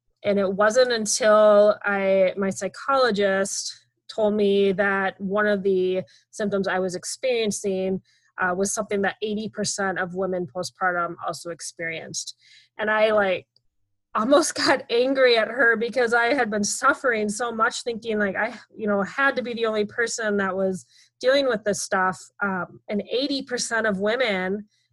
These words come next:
yet nobody was talking about it, you know, and I have heard from other people too that, you know, anxiety can be very isolating, and I'm sure other mental illnesses can as well. I mean, obviously depression.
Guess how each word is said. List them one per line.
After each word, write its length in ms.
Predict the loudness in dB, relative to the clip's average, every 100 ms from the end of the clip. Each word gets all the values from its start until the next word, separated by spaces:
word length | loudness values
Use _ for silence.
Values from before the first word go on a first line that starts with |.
| _ -10
yet 260 | -2 -2
nobody 420 | 0 0 2 2 2
was 160 | -4
talking 400 | 0 0 2 0
about 300 | 0 2 2
it, 260 | 2 2 0 _ _ _ _ _ -10
you 100 | -4
know, 360 | 2 2 4 2
and 540 | 2 2 2 2 -2 -6 -18 _ _ _ _ -10
I 140 | -2 0
have 160 | 0
heard 200 | 0 -2
from 180 | -2 -4
other 240 | -2 -2
people 300 | -4 -6 -6
too 300 | -6 -2 0
that, 320 | 2 2 0 -4 -20 _
you 120 | -2
know, 100 | 0
anxiety 460 | 0 2 2 2 0
can 140 | -2
be 100 | 0
very 360 | 0 0 0 -2
isolating, 600 | -4 -6 -2 -2 -2 -4
and 140 | -6 -6 -8
I'm 440 | -6 -8 -10 -14 -12
sure 300 | -2 0 0
other 180 | 0
mental 320 | 0 -2 -2 -4
illnesses 680 | -2 -4 -2 -4 -4 -10 -14 _ -16
can 200 | -4 -2
as 160 | -2 0
well. 280 | 0 2
I 160 | 2 0
mean, 180 | -4 -6
obviously 360 | -6 -6 -6
depression. 720 | -8 -6 -4 -4 -2 -2 -2